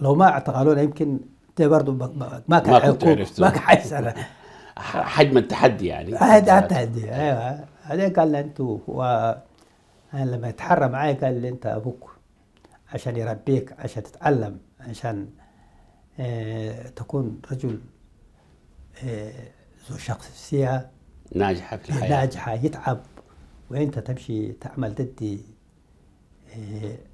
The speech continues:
Speaker 1: أبوك." آه،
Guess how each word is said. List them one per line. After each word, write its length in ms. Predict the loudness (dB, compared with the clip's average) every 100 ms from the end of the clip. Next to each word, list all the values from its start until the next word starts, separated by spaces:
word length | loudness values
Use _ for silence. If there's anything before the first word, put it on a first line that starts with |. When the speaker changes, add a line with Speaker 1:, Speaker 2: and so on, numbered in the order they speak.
| -14
Speaker 1:
أبوك." 500 | -4 2 2 2 -8 -20 _ _ _ _ _ _ _ _ _ _ -20 -20 _ -16
آه، 600 | -14 -12 -12 -12 -12